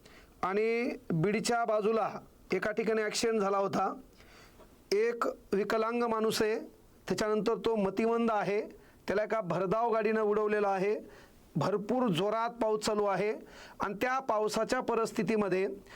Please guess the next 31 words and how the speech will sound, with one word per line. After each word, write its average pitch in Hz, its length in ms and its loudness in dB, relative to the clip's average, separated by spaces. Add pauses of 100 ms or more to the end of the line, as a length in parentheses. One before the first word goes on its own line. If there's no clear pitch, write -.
(200)
आम्ही 196 220 -2 (100)
थांबलो. 233 400 0 (1120)
बक्षिसाला 220 540 0
भेटलेली 233 400 2
शाल 220 300 0
आहे, 240 160 2 (240)
पण 190 100 0
आमची 208 240 0
धमक 196 380 0
होईना 226 200 2
रोडच्या 214 340 2
बाजूला 220 200 2
गाडी 214 220 2
उभी 214 140 2
करायची. 220 340 0
तेवढ्यात 220 520 2
मागून 202 340 0
एक 220 100 0
गाडी 202 280 2
आली, 214 280 0 (720)
दहा 180 240 0
बारा 220 220 0 (140)
तरणेबांड 214 500 2
युवक 208 260 2
उतरले, 214 400 0 (460)
रपकन 202 360 -2
गाडी 214 240 2
लावली, 208 260 2
त्या 208 160 2
युवकाला 214 400 0
उचललं. 220 520 2